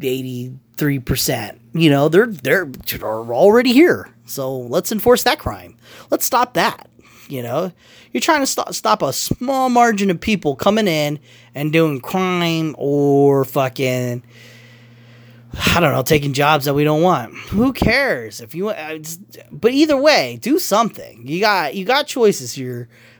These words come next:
but we do this in-between bullshit, and that's where shit gets fucked up. You try this in-between bullshit, and nothing ever gets done.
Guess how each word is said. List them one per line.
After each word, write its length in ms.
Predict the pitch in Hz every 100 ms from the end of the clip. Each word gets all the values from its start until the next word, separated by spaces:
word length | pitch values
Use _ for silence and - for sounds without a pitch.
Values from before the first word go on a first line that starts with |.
| _
but 260 | 147 135 113 135
we 180 | 160 175
do 140 | 185
this 160 | 208 175
in-between 540 | 220 196 165 - 220
bullshit, 600 | 151 135 123 - 113 101 - - - -
and 160 | 147 220
that's 200 | 277 -
where 80 | 208
shit 180 | 220
gets 160 | 180 165
fucked 300 | 175 135 -
up. 280 | 190 - - _ - - - - _ - - _
You 80 | 165
try 220 | 302 254
this 180 | 208 202
in-between 480 | 208 180 - 311 208
bullshit, 460 | 131 127 - 190
and 80 | 226
nothing 320 | 277 269 285
ever 140 | 277 262
gets 240 | 254 233
done. 340 | - 427 110